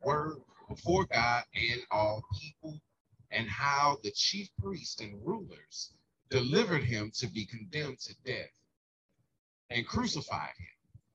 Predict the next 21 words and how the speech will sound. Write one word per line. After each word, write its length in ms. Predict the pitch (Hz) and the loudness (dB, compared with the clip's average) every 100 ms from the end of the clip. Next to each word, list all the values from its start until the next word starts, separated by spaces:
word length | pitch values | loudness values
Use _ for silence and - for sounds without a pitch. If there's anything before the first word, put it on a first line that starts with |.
| _ _ _ _ - | _ _ _ _ 2
But 260 | 143 127 | 4 6
we 200 | 127 185 | 8 8
were 160 | 202 127 | 10 6
hoping 640 | - 175 185 185 180 180 180 | 8 8 8 6 0 0 0
that 220 | 123 117 - | 2 2 4
it 180 | 160 - | 2 4
was 340 | 113 117 113 - | 4 4 4 0
he 540 | - 202 226 - - _ _ - - - | -4 -8 -8 -10 -14 _ _ -20 -4 6
who 160 | 175 | 8
was 220 | 139 135 - | 10 8 8
going 400 | 135 147 160 160 | 4 6 4 2
to 120 | 147 | -2
redeem 560 | 113 113 - 147 151 147 170 | 0 0 2 2 2 -2 4
Israel. 760 | 185 175 - - - _ - _ _ - _ - | 4 4 0 -14 -20 _ -20 _ _ -20 _ 2
Indeed, 720 | 160 131 101 180 151 101 - - - - - | 4 4 4 2 2 -4 -10 -18 -20 -12 -2
besides 560 | 127 - 165 180 180 175 | 0 2 4 4 2 4
all 380 | 139 165 - | 8 10 8
this, 560 | - 214 - - - - - - - | 8 6 6 0 -4 -4 -4 2 4
today 760 | 151 - - 143 160 151 151 - _ _ | 4 4 6 6 6 4 4 0 _ _
is 460 | 127 127 127 - - | 2 8 8 8 8
the 260 | - 95 | 8 8